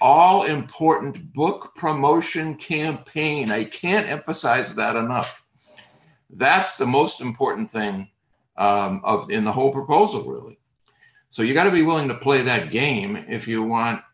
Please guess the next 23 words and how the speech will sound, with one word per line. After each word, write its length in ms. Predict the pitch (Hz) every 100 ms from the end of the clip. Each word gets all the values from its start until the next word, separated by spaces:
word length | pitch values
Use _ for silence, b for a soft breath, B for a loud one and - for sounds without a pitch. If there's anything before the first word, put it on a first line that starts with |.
| _
um, 480 | - 110 107 107 104 95
a 80 |
publisher, 600 | - 139 135 110 - - 95
the 100 | 101
game 300 | 110 120 127
of 340 | 104 98 -
promoting 520 | - 107 117 139 131
the 80 | 110
hell 260 | 123 117 110
out 140 | 107
of 80 | 104
that 280 | 101 95 -
book. 240 | 123 - _ _ _ _ _ B B B B B B B B _ -
But 180 | 143 143
if 160 | 135
you 100 | 131
decide 480 | 110 110 143 214 202
to 80 | 170
go, 540 | 107 123 123 120 - -
uh, 200 | 113 107
the 80 |
self-publishing 840 | 104 143 196 - 165 113 107 104 92
route, 380 | 82 82 131